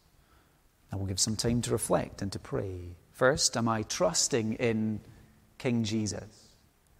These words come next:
Am I trusting that when he died on the cross, he died for me and for my sins, that when he rose, he rose for my salvation? If not, the Bible would say,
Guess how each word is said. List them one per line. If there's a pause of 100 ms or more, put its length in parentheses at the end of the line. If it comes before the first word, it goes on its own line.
(460)
Am
I
trusting
that (240)
when
he
died
on
the
cross,
he
died
for
me
and
for
my
sins,
that
when
he
rose,
he
rose
for
my
salvation? (1900)
If
not,
the
Bible
would
say,